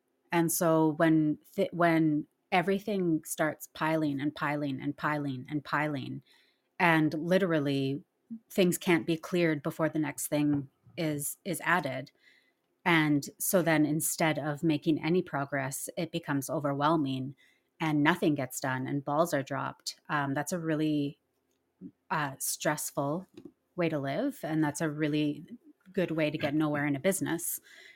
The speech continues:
And so not, not having support on my end has been really hard. And this, you know, for Wayne to come to the realization that he can't continue to grow if,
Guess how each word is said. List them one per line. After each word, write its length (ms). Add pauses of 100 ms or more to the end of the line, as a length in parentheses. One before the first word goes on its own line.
And 200
so 540
not, 280 (200)
not 200
having 220
support 300
on 140
my 180
end 260
has 180
been 200
really 220
hard. 460 (460)
And 520 (120)
this, 520 (600)
you 140
know, 120
for 180
Wayne 200
to 80
come 160
to 100
the 80
realization 640
that 180
he 240
can't 320
continue 380
to 100
grow 480
if, 380